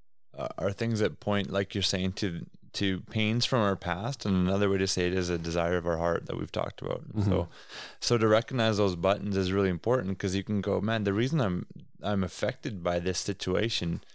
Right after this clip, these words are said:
Speaker 1: is because of, you know, it's been a pattern, it's been a cycle my entire life." And people are starting to recognize that. I think, uh, the more that, that people are digging into, "Why am I, why am I struggling with something?"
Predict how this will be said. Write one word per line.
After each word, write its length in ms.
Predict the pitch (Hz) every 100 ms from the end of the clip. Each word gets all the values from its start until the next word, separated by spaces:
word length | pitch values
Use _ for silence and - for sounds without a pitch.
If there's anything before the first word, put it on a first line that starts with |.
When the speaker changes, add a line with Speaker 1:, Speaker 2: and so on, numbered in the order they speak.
| - - - -
Speaker 1:
is 180 | 104
because 380 | 92 110 - 104
of, 260 | 101 90 - - -
you 120 | 110 104
know, 140 | 98
it's 200 | 107 -
been 140 | 110
a 60 | 98
pattern, 400 | 92 95 117 98
it's 120 | 92
been 120 | -
a 40 | 90
cycle 560 | - 104 - 92 92 -
my 200 | - 92
entire 320 | 95 95 90
life." 480 | 87 107 98 - - -
And 380 | - 113 101 98
people 180 | 170 175
are 40 |
starting 260 | - 123 117
to 40 | 95
recognize 420 | 107 123 104 95
that. 200 | 92 98 - - -
I 180 | - 98
think, 240 | 104 95 - - -
uh, 120 | 92 95
the 140 | 120
more 200 | 131 139
that, 200 | 135 107 - -
that 200 | 110 104
people 260 | 120 113 110
are 80 |
digging 400 | 92 104 101 104
into, 340 | 98 110 - 98
"Why 240 | 92 113
am 120 | 165
I, 260 | 170 120 - - - -
why 260 | - 101 123
am 140 | 156
I 80 | 131
struggling 500 | - - 87 90 90
with 140 | 82
something?" 480 | - 95 - 92